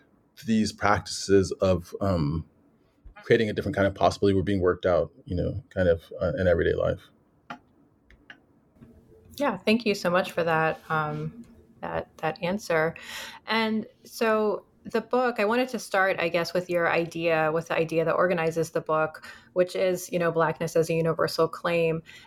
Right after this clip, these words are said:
Speaker 2: And you examine and theorize how immigrants in Germany leverage Blackness to make these claims and express their experiences with racism. And I thought, you know, this is, if this is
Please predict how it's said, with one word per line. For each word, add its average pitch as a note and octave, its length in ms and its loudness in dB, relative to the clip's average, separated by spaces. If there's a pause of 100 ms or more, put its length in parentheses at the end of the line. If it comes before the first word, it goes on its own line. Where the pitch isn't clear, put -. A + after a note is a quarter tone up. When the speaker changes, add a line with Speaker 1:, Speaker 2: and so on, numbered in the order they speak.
Speaker 2:
And F3+ 340 0
you G#3 200 2
examine F#3 480 0
and F3 120 -4
theorize E3 640 0
how E3+ 340 0
immigrants E3+ 720 0
in E3+ 220 0
Germany D#3+ 680 0
leverage E3+ 420 0
Blackness D#3+ 460 0
to - 100 -8
make E3+ 220 4
these E3 160 0
claims D#3 540 0 (140)
and D#3 420 0
express - 460 -2
their - 140 0
experiences E3 720 0
with E3 160 -4
racism. D#3+ 640 -2 (460)
And G3 340 0 (400)
I G#3 100 2
thought, G3+ 460 0 (320)
you A3 120 0
know, F#3 160 2
this F#3+ 220 0
is, F3+ 220 -2
if F3+ 120 2
this G3 180 -2
is F3+ 240 -2